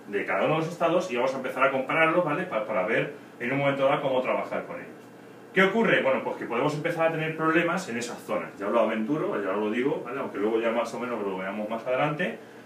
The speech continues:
pero en, en cada una de las funciones heurísticas, pero normalmente suelen ser los, las zonas,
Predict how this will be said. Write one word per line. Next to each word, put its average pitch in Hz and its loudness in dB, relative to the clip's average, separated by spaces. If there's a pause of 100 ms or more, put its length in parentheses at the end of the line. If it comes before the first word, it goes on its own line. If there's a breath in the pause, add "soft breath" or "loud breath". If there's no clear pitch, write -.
pero 151 4
en, 107 0
en 101 -6
cada 95 -2
una 117 2
de 117 2
las 113 4
funciones 127 -2
heurísticas, 196 0
pero 123 0
normalmente 151 2
suelen 147 -2
ser 147 -2
los, - -6
las - -2
zonas, 143 0